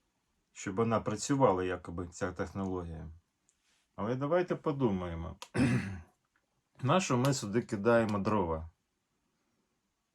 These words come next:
Дрова виділяють тепло, яке передається через, е, Ш Б п'ятий. Потім у нас виникає що?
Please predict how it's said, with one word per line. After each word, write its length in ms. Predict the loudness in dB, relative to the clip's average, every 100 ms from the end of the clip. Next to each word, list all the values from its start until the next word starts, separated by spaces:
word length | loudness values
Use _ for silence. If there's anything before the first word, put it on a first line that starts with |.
| _ _ _ _ _ _ _ _ _ _ -6
Дрова 300 | 0 4 4
виділяють 760 | 4 0 0 2 6 6 4 -2
тепло, 480 | -8 -6 -8 -8 -12 _ _ _ _ _ _ _ _ _ _
яке 260 | -10 2 2
передається 920 | 4 0 2 0 2 2 0 -4 -4 -8 _
через, 580 | -8 -2 0 -2 -4 -12 _ _ -20 _ -20 -20 _ _ _ -20 _
е, 540 | -10 -8 -6 -6 -6 -8 -12 _ _ -6 -6 _ _ _ -20
Ш 200 | -10 -6
Б 140 | 0 -2
п'ятий. 500 | 0 -2 -2 -6 -18 -20 _ _ _ _ _ -20 _ -20 _ -20 _
Потім 400 | 4 4 2 0
у 60 | 2
нас 420 | 4 2 -2 -16 _ _
виникає 580 | -2 0 0 2 2 2
що? 360 | 0 -2 -2